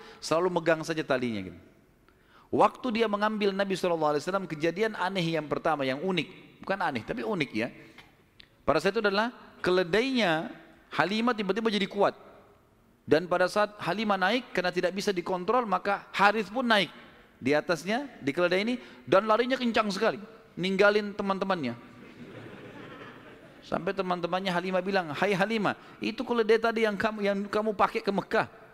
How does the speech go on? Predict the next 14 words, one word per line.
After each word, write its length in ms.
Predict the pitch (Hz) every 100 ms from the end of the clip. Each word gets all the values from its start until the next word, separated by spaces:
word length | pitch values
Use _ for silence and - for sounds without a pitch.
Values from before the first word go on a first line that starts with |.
| - - - _ -
Dia 160 | 127
bilang, 160 | 175 220
"Iya, 180 | 277 180
tapi 220 | - 320
kita 240 | - 415
nggak 160 | 370 233
bisa 160 | - 339
ngontrol, 400 | 359 294 208 196
ini 80 |
lari 240 | 247 214 220
kencang 400 | 226 208 220 190
sekali 240 | 240 185 233 - -
keledainya." 400 | - 143 131 110 - - - - - _ _ _ _ _ _ _ _ _ _ - - - - -
Lalu 180 | - 190